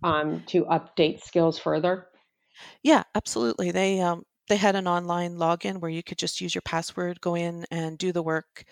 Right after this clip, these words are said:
Speaker 2: Uh, if you chose to do it at home, I chose to do it in the office, uh, environment 'cause I found I was able to squeeze a few in here and there. Um, as I mentioned, there was fifty modules that, that were available for you to look at.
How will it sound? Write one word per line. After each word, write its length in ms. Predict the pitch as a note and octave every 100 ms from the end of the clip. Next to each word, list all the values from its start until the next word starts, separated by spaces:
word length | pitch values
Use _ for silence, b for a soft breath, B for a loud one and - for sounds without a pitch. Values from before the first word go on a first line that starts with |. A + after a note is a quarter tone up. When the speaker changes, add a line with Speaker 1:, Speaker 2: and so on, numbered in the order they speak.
| b b b
Speaker 2:
Uh, 200 | - E3 -
if 180 | F#3 -
you 80 | F#3+
chose 280 | F#3+ F#3 -
to 100 | F#3+
do 120 | F3+
it 60 |
at 140 | F3 E3+
home, 280 | E3 E3 F3+
I 80 |
chose 280 | F#3 - F3
to 120 | - F#3
do 180 | F3+
it 140 | E3 - _ _
in 100 | F3+
the 140 | F3 E3
office, 640 | E3 E3 F3 E3+ - - - B B B B -
uh, 320 | E3+ D#3+ D#3+ -
environment 540 | F3 F3+ F3 F3+ G3+
'cause 200 | - E3+
I 80 | E3+
found 520 | - F3 F3 F3 D#3+ - -
I 100 | E3
was 160 | E3+
able 220 | F3+ F3 F3+
to 260 | - E3+
squeeze 360 | E3+ - G3 F#3
a 40 |
few 220 | F3 - F#3
in 160 | F3+
here 220 | E3+ F3
and 140 | E3+ E3
there. 340 | E3 F3+ A#3+ - B B B B -
Um, 280 | F#3+ F3+ -
as 160 | G3+ G3
I 60 |
mentioned, 420 | G3 G3 - D3 - _ -
there 120 | G3+
was 140 | F#3+ -
fifty 320 | G#3 - G3+
modules 680 | F3+ F#3 F#3 A3 A#3 A3+ -
that, 220 | F3 E3+ - - - _ _ _ _ -
that 140 | F3+
were 120 | F3+ F3
available 460 | F#3 F#3 F#3 F3+
for 160 | - F#3
you 120 | F3+
to 120 | - F3+
look 240 | G#3 -
at. 280 | E3 F3+